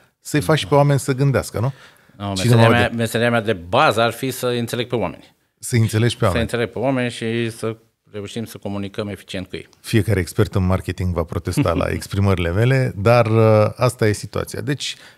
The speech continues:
Speaker 1: uh, faci segmentare, te uiți la oameni, înțelegi și după care aplici câteva idei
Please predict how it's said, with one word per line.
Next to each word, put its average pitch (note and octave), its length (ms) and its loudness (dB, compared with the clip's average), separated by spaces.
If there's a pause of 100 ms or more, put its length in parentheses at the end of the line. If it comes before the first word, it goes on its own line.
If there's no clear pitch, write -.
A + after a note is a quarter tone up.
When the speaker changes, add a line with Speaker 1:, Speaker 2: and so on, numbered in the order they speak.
Speaker 1:
uh, A#2 100 -2 (680)
faci - 300 0
segmentare, A2 560 0
te C3 120 -2
uiți B2 160 0
la A#2+ 60 2
oameni, B2+ 280 2
înțelegi C3 440 -2
și - 80 -8
după B2+ 220 -2
care C#3+ 220 2
aplici C#3 420 -2
câteva A2+ 760 4
idei A#2+ 440 -2